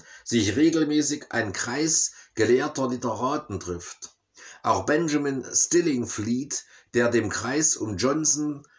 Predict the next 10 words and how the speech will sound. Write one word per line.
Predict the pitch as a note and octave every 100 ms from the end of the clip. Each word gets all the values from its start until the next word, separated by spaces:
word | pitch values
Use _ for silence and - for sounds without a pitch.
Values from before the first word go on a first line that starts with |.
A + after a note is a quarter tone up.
| _ _
gelegentlich | A2+ B2+ D#3+ D#3 A#2 G#2+ - C3+
angehört, | D#3+ D#3 G#2+ F#2+ A2 B2 -
kehrt | - C3+ -
zur | - - C3 A#2 -
Tee-, | - E3 A2+ A2 - - -
Teestunde | D3 D3+ - G#2 G#2+ A2 C3+ - - -
bei | - A#2 G#2+
Elizabeth | A2+ D3+ D3+ A#2+ A2+ G2+
Montagu | A#2+ D#3 D#3 C#3 B2 B2 -
ein. | B2+ B2+ F#2 D#2